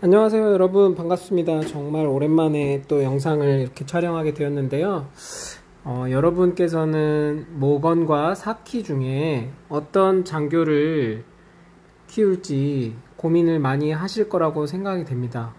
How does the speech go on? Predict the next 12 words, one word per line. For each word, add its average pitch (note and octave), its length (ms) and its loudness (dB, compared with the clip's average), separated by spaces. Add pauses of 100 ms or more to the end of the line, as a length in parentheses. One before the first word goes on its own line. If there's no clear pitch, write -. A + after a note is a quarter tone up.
어떤 C#3 440 0
걸 A3+ 440 0
먼저 C3 380 -2
우선해서 C#3+ 920 -2
키워야 F3+ 320 0
할지 D#3 480 -4 (880)
고민이 D3 300 0
많이 C3 260 0
되실 C#3 280 -6
건데요. C#3 540 0 (540)
결론부터 G3+ 760 2
말씀드리면 D3 1040 -2